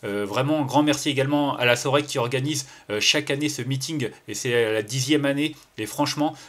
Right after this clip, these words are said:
euh, c'est toujours, euh, de belles compétitions. C'est toujours un plaisir. Donc voilà, euh, on se retrouvera peut-être l'année prochaine. On se retrouvera peut-être bientôt. En tout cas, euh, je vous remercie à vous, euh, public, de m'avoir suivi. Et je vous souhaite une excellente journée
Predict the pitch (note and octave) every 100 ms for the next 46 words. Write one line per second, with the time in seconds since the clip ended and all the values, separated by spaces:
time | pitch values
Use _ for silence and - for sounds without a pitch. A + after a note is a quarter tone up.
0 | - G#2+ G2+ A2+ C#3 C3 D3 C3+ - G#2+
1 | G#2 G#2 G#2+ G#2 G#2 G#2 C#3 D#3 C3 -
2 | - C3+ C3+ C3+ C3 C#3+ D3+ - _ -
3 | G2+ C3+ C#3 C#3 C3+ C3 D3+ D3 A#2+ -
4 | G#2 A#2 F#2+ - - - G2+ G2+ G2+ G2+
5 | G#2 - C3 - B2 C3+ C#3 D3+ D3+ C3+
6 | C3+ C3+ B2+ C#3+ D#3 D3 C3 C3 B2+ C#3
7 | C#3+ C#3 B2+ B2 C#3 C#3 - A#2+ C3+ C3+
8 | D3+ C3+ - G#2 G#2 G#2+ G#2 G#2 G2+ A#2
9 | A#2 C#3 C3+ - D#3 D3 - G#2+ A2 C#3+
10 | D3+ - G#2+ G#2 G#2 C3+ C3 D3 A#2+ A#2
11 | A#2 - B2+ A#2+ D3 B2+ A2+ - C#3 C3+
12 | G#2+ C3+ - - C3+ C3 A#2 A#2+ C#3+